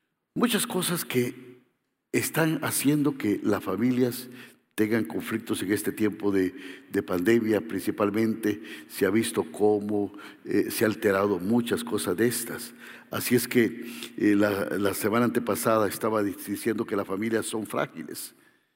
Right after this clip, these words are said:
Y quiero hablar sobre esto porque también la familia es la base de la sociedad. Nosotros como país somos base de lo que la familia es.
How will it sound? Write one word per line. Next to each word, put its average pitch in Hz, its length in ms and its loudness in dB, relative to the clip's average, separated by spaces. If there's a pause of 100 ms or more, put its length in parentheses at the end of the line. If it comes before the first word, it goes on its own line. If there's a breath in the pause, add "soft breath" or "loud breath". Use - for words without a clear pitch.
(920)
Y 147 140 2
quiero 226 380 2
hablar 151 320 0
sobre 135 260 4
esto 147 240 -2
porque 107 380 -4
también 113 800 0 (480)
la 107 160 0
familia 117 400 4
es 113 160 2
la 104 120 0
base 117 400 0
de 98 80 0
la 92 120 -4
sociedad. 85 560 -6 (1160)
Nosotros 135 680 0 (400 loud breath)
como 104 260 2
país 110 720 0 (880)
somos 117 400 2
base 131 460 2
de 107 100 2
lo 101 80 0
que 101 160 0
la 98 100 0
familia 98 540 -2
es. - 500 -10